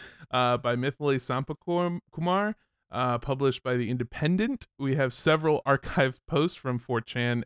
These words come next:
and the Biblioteca Anonima. We have several archive posts from Twitter, Reddit,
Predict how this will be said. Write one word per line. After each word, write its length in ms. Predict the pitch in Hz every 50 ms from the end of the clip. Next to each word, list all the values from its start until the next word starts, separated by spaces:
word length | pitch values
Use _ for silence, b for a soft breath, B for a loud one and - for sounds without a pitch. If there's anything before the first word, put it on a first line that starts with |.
| _
and 480 | - 117 120 117 117 117 117 117 113 110 b b b b b b b b b b b b b b -
the 60 | 151 143
Biblioteca 960 | 139 160 170 170 175 180 175 170 170 165 160 - - 165 156 - - 160 147 127 -
Anonima. 800 | 143 135 131 131 131 139 147 165 175 196 214 233 262 254 220 - -
We 180 | 143 143 139 131
have 240 | 131 156 147 135 -
several 400 | - - 196 196 185 190 190 185
archive 600 | - 156 156 156 156 - - 156 156 151 147 -
posts 320 | - - 156 143 143 - -
from 160 | - 131 123 120
Twitter, 360 | - - 135 123 120 117 120
Reddit, 320 | 92 107 110 120 123 123